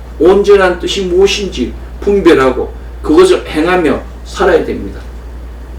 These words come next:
바울 선생은 "너희는 이 세대를 본받지 말고 오직 마음을 새롭게 함으로 변화를 받아 하나님의 선하시고 기뻐하시고 온전한 뜻이 무엇인지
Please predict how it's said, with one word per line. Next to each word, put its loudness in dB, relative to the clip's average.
바울 8
선생은 2
"너희는 8
이 0
세대를 6
본받지 -2
말고 0
오직 4
마음을 6
새롭게 0
함으로 -2
변화를 4
받아 -4
하나님의 4
선하시고 4
기뻐하시고 -2
온전한 4
뜻이 -4
무엇인지 2